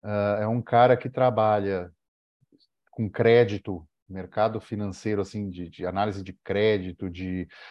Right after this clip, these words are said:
ah, crédito imobiliário, ah, corretor de imóveis, uma série de coisas assim,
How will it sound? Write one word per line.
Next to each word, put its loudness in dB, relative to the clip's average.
ah, -6
crédito -2
imobiliário, 0
ah, -10
corretor -4
de -6
imóveis, -2
uma -10
série -8
de -10
coisas -6
assim, -12